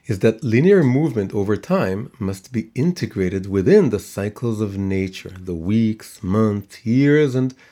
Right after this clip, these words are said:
larger cycles like Shemitah and Yovel. A harsh, linear approach that ignores nature's cycles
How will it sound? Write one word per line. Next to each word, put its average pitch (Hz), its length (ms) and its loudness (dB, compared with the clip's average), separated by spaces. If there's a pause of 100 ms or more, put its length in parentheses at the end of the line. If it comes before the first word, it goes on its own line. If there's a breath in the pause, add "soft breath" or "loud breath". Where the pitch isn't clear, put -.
(180 soft breath)
larger 147 480 2
cycles - 500 -12
like 87 180 -10
Shemitah 101 680 -4
and 87 100 -4
Yovel. 87 480 -6 (960 loud breath)
A 104 60 -12
harsh, 127 640 -4
linear 113 420 2
approach - 540 -10
that - 180 -6
ignores 117 580 -2
nature's 87 480 -4
cycles 92 560 -12